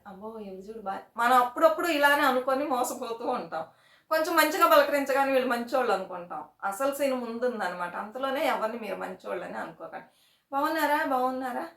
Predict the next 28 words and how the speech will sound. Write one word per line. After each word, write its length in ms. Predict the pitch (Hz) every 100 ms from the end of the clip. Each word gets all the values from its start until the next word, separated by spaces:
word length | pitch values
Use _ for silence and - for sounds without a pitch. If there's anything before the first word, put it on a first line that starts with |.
| _ 220
"ఆ, 100 | 226
బాగున్నాం." 560 | 247 220 220 233 214 180 - _ _
అక్కడ 220 | 214 - 277
మనల్ని 280 | 220 202
అవమానించాలని 840 | 196 220 254 247 226 196 202 190 202
వచ్చారు. 420 | 185 - - - _ _ _ _ _
ఏమంటారు 640 | 233 247 277 262 254 226 226
అందరూ? 380 | 214 220 247 - -
మనం 240 | 220 233 247 233 -
ఒకళ్ళ 240 | 220 247
పక్కన 280 | 233 226 269
ఇటు 220 | 233 285 320
ఇటు 200 | 320 330
ఉన్నారు 340 | 330 311 285
మనుషులు, 300 | 262 262 339
వాళ్ళ 120 | 302 247
మధ్యలో 280 | 226 240 254
మనం 180 | 202 190
కూర్చున్నాం. 440 | 190 196 190 196 _ _ _ _ _ _
"బాగున్నారా? 440 | 269 302 285 294 392 -
ఆ, 100 | 285 320 311 254 240 - 277
ఈ 100 | 277
శారీ 420 | 285 277 339 427 370
నేను 200 | 330 302
ఈ 80 | 294
మధ్య 260 | 269 320
ఎప్పుడో 200 | 320 330
చూసినట్టున్నానే. 920 | 320 302 311 320 311 285 269 262 247